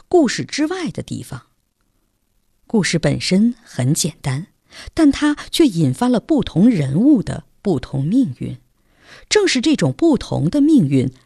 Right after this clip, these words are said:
让人感慨万分。老实说，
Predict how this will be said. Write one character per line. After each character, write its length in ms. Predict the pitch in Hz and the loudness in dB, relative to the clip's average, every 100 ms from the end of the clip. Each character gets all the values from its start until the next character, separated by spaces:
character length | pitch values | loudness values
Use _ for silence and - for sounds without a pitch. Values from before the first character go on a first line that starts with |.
| _ | _
让 180 | 151 135 | -2 0
人 320 | 127 131 147 - _ | -2 -2 -4 -8 _
感 340 | - 131 123 170 | -4 -4 -2 -2
慨 240 | - - - - | -2 -10 -12 -10
万 140 | 131 110 | -10 -8
分。 300 | - 127 135 _ _ _ _ _ _ _ _ _ _ - | -8 -8 -8 _ _ _ _ _ _ _ _ _ _ -6
老 200 | 139 - | -4 -4
实 180 | - | -8
说， 340 | 127 - - | -6 -6 -8